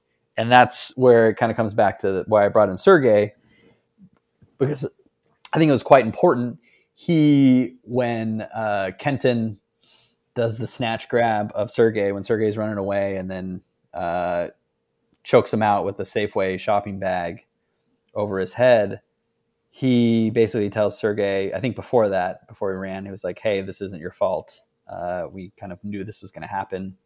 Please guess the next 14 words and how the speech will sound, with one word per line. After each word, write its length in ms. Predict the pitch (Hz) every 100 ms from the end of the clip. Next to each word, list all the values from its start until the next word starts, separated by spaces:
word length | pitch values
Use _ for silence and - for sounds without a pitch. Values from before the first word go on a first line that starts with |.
| _
This 160 | -
was 100 | 98
deterministic, 840 | - - 87 87 85 - 87 - _ -
not 220 | 95 -
free 180 | - 90
will." 400 | 95 87 85 - _ _ _ _ _ _ _ _ _ _ _ _
So 220 | - 143
I 80 | 131
think, 500 | 123 143 135 - - _
uh, 600 | 120 113 110 107 104 92 - - _ _ _
maybe 420 | 123 123 123 135
he's 240 | 131 131 -
trying 320 | 139 127 123
to 340 | 123 117 117